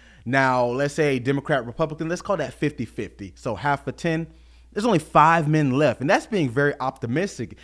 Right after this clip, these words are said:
And the thing is, we haven't even taken consideration, do you think that they are funny? Do you think that they're attractive physically? Those type of things. You think they have good character traits?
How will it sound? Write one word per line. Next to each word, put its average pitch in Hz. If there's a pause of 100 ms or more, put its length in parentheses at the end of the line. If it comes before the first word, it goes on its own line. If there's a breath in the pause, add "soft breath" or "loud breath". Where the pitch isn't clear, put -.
And 135
the 127
thing 240
is, 175
we 185
haven't 208
even 170
taken 170
consideration, 123 (880)
do 117
you 117
think 127
that 110
they 113
are 101
funny? 147 (300 loud breath)
Do 120
you 120
think 131
that 110
they're 107
attractive 151
physically? 147 (180 loud breath)
Those 185
type 147
of -
things. 127
You 127
think 139
they 139
have 117
good 127
character 160
traits? -